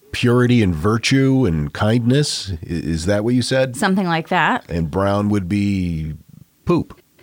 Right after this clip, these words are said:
Speaker 2: I don't think, um, that's what it means.
Speaker 1: Because clearly we didn't put any thought into that.
Speaker 2: Well,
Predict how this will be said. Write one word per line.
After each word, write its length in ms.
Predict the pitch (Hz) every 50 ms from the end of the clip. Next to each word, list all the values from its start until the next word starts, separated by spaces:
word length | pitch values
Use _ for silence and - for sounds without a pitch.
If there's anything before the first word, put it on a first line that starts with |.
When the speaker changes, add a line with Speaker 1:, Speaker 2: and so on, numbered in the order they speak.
| - - - - - - - -
Speaker 2:
I 80 | 233
don't 260 | 220 226 233 240 -
think, 440 | - - 190 185 190 185 - - - _ _ _ - - - - - - - - - -
um, 540 | 175 175 165 156 151 143 147 147 160 160 - - - -
that's 300 | - 190 196 185 - -
what 80 | 190 160
it 100 | 147 -
means. 720 | - 175 170 165 156 151 156 170 165 147 - - - - - _ _ _ _ _ _ -
Speaker 1:
Because 280 | 113 98 120 110 -
clearly 440 | - - - 214 185 190 165 147 139
we 120 | 127 123 117
didn't 200 | 117 104 98 90
put 180 | - 123 - - -
any 240 | 104 104 98 90
thought 320 | 80 - 101 92 87 85 78
into 200 | 76 69 65 69
that. 320 | 76 71 73 - - - - _ _ _ -
Speaker 2:
Well, 400 | 202 240 233 220 214 - -